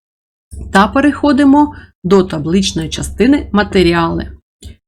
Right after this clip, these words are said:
Тут необхідно виконати підбір за залишками. Обрати. Таблична частина заповнилась. Тут є кнопка «Експорт в Excel».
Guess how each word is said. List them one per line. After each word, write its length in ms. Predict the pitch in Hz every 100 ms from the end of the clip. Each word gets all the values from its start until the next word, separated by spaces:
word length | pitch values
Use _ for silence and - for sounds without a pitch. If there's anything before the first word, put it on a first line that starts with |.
| _ -
Тут 220 | 254 330
необхідно 640 | 311 311 - 269 247 269
виконати 540 | 190 196 254 262 262 269
підбір 540 | - 175 151 170 208
за 180 | 220 202
залишками. 840 | 160 165 160 - - 165 156 165 - _ _ _ _ _ - - _ _ _ _ _
Обрати. 800 | 254 269 156 160 147 - 160 170 - _ _ _ - -
Таблична 480 | 185 170 170 285 339
частина 540 | 320 285 - 277 269 262
заповнилась. 920 | 247 240 160 160 - - 190 - - - - _ _ _ _ _ _ -
Тут 180 | 196 190
є 100 | 185
кнопка 680 | 196 190 185 - 170 160 -
«Експорт 500 | 208 190 - 160 143
в 40 | 151
Excel». 580 | - - 175 180 330